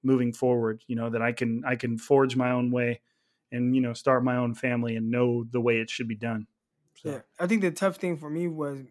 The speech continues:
Speaker 2: my, me and my father, like, we didn't have a great relationship with me growing up. Like, I always knew I loved him, but, you know, he was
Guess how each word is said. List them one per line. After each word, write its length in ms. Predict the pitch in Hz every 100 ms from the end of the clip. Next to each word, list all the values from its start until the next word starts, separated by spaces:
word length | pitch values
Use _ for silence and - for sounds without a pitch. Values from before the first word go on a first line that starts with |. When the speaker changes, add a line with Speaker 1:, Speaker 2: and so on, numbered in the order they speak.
| 139
Speaker 2:
my, 180 | 143 135 156
me 160 | 165
and 100 | 151
my 120 | 147
father, 400 | 143 156 139 135
like, 240 | 131 127 120 _ _ _ -
we 120 | 165
didn't 160 | 160 135
have 340 | 151 156 147 - 139
a 160 | 139
great 320 | 131 147 156 131
relationship 500 | 143 151 147 - 156 - _ _
with 220 | 147 156
me 100 | 151
growing 400 | 147 165 151 139
up. 220 | 160 170 143
Like, 160 | 147
I 120 | 147 139 -
always 220 | 185 180
knew 120 | 190
I 100 | 147
loved 240 | 143 165
him, 100 | 165
but, 160 | 147 127 _ _ _ -
you 80 |
know, 60 | 143
he 80 | 160
was 220 | 147